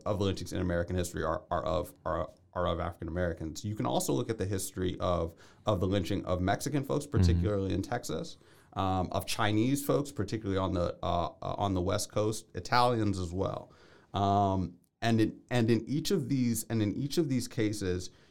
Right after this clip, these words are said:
Speaker 1: you have, you have elements of, uh, of labor, of labor disputes
Speaker 2: Mm-hmm.
Speaker 1: that are, that are, that are,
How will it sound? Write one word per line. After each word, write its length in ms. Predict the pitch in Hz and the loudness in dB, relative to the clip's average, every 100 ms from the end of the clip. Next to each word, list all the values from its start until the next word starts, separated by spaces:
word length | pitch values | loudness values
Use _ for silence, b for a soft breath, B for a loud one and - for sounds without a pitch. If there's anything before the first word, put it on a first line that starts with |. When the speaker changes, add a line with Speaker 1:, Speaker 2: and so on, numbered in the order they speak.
| b | b
Speaker 1:
you 200 | 98 113 | 0 2
have, 560 | 107 98 90 85 82 87 | 4 4 6 4 0 -2
you 180 | 107 104 | 0 2
have 240 | 98 92 - | 0 0 4
elements 600 | 107 101 98 90 - - - | 6 6 4 0 -2 -8 -4
of, 560 | 90 87 80 76 76 - b _ - | -2 -2 -2 -4 -8 -16 b _ 0
uh, 280 | 87 78 - | 2 2 0
of 140 | 95 92 | 0 0
labor, 540 | 92 104 113 131 120 - | 2 4 6 4 2 -4
of 120 | 87 | -2
labor 320 | 92 117 143 | 2 4 4
disputes 600 | 143 151 - 151 104 92 | 2 0 2 4 6 6
Speaker 2:
Mm-hmm. 100 | 90 | 6
Speaker 1:
that 120 | 143 | 4
are, 240 | 139 139 - - _ | 4 2 -2 -16 _
that 140 | 143 | 2
are, 240 | 147 - - _ _ _ | 2 0 -6 _ _ _
that 140 | 147 147 | 0 2
are, 200 | 143 | 0